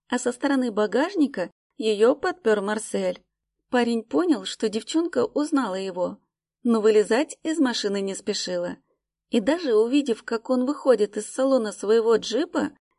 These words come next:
демонстративно закрыла двери на замок. Марсель, скрестив руки на груди,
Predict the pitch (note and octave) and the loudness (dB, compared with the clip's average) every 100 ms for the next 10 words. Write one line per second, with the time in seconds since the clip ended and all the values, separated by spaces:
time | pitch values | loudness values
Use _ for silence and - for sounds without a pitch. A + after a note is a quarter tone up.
0 | _ _ G3+ A3 C4+ - D4 C#4 G#3+ G3 | _ _ -2 2 2 2 -2 0 -4 -4
1 | G3 F#3+ G3+ G3 G3+ C#4+ F4 F#4 - G#3 | -4 -2 -2 0 0 0 -2 -8 4 4
2 | G3+ F#3+ G3 G#3 G3+ F3+ F3 - _ _ | 4 0 -4 -4 -4 -6 -8 -16 _ _
3 | _ _ _ _ A3 G#3+ A3 D4 F#4+ G#4 | _ _ _ _ -2 -2 0 0 0 -2
4 | - A#3 A3 - A3+ G#3+ G#3 G#3 G3 G3 | -2 -2 -2 -4 -4 0 -2 -2 -4 -2
5 | G3 A3 G#3 F3 - | 0 0 -2 -6 -8